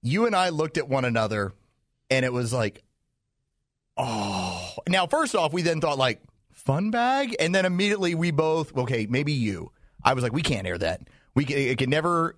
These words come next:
air until down the road and Mort's in a better place, and here's, here's what we're dealing with." And so it took three years <laughs> for us to finally say,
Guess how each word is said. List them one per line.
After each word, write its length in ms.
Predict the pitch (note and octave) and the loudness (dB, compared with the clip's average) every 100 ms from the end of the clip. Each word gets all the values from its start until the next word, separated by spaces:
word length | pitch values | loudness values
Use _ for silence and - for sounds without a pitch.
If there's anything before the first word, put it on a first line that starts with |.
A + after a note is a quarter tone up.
| - | 0
air 400 | C3+ C3+ C#3 C#3 | 2 2 2 0
until 580 | B2 A#2+ C#3 B2 B2 B2 A#2 A#2 | -2 -2 0 0 0 -2 -10 -2
down 300 | C3 C3+ C#3 | 0 2 0
the 80 | |
road 400 | B2+ B2+ B2 A#2+ | 0 2 2 0
and 180 | A#2+ A2+ | -2 -2
Mort's 300 | A2+ A#2 A#2 | 0 -2 -2
in 80 | A#2+ | -2
a 40 | |
better 200 | A2 A2+ | 0 -2
place, 480 | A2 A2 G#2+ G#2 G2 - | 0 0 0 -2 -4 -2
and 280 | G#2 G2 G2 | 0 0 0
here's, 220 | A2+ A2+ | 0 0
here's 240 | B2+ A2 | -2 0
what 140 | B2 A#2 | -2 -2
we're 100 | A2+ | -2
dealing 320 | A2 G#2 G#2 | -2 -2 -2
with." 220 | G#2+ - | -2 -2
And 160 | A2+ A2 | -2 0
so 460 | B2+ A#2+ A2+ A2+ - _ _ _ _ | 0 2 2 -2 -6 _ _ _ _
it 180 | F3 G#3 | 0 0
took 260 | G#3 A#3+ - | 0 -2 0
three 280 | C4 D4 C4+ | 0 2 0
years 560 | C4+ D4+ D4 G3 C#3+ - | 2 2 2 2 -2 -2
<laughs> 20 | |
for 160 | F#3 | 0
us 120 | G#3 - | 0 -2
to 80 | |
finally 360 | F#3 F3+ F3+ E3+ | 0 0 2 0
say, 340 | D#3+ D#3+ D3 | 0 2 0